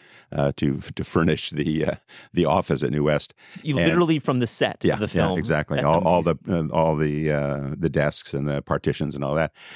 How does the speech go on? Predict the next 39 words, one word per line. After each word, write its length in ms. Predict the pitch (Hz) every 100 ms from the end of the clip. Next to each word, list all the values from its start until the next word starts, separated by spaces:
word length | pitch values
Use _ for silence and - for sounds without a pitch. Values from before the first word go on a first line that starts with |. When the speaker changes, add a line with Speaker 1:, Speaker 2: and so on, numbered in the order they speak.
| - -
Speaker 1:
And 420 | 85 80 80 76 82 -
everyone, 280 | 85 90 80
of 60 |
course, 160 | - 78
had 140 | 78
typewriters. 560 | - 113 - 65 62 -
So 100 | 76
you 160 | 76 78
walked 220 | 90 117
in 100 | 147
there, 160 | 90 78
and 120 | 85
it 100 | 95
was 220 | 85 69
this 200 | 78 -
cacophony 680 | - - 80 139 - 78 76
of, 240 | 78 76 -
of 160 | 76
typewriters. 600 | - 87 - - 76 -
And 220 | 78 80 - - - -
I 60 |
remember 380 | 92 95 104 123
one 140 | 85 87
of 80 |
the 80 | 85
writers 240 | 82 92 -
came 160 | 76
in 100 | 82
one 140 | 95 73
day, 280 | 71 69 -
and 180 | 73 71
he 80 |
said, 320 | 71 - - - - -
"I 140 | 147
just 200 | 120 80
bought 200 | 87 113
a 40 | 113
word 320 | 131 165 113
processor." 680 | 92 82 - - - -